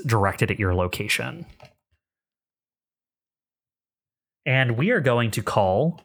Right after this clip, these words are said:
the, uh, s-, the episode there. Uh, you are surrounded by smack grunts, and they have called in reinfor-, reinforcements,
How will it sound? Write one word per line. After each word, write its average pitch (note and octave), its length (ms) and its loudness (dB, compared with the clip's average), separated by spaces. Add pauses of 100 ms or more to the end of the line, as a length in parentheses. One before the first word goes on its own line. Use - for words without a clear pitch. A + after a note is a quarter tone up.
(180)
the, G2+ 420 4 (100)
uh, G2 220 4
s-, - 220 0 (100)
the G2+ 460 2
episode G#2+ 540 0
there. B2 580 0 (440)
Uh, A#2 320 2
you C3 140 0
are B2 100 2
surrounded C3+ 560 2
by B2 200 2
smack B2+ 420 0
grunts, D3 640 2
and A#2 420 4
they A#2 140 4
have G#2+ 140 0
called C3 260 2
in A#2 160 0
reinfor-, A#2+ 640 0
reinforcements, A2 840 2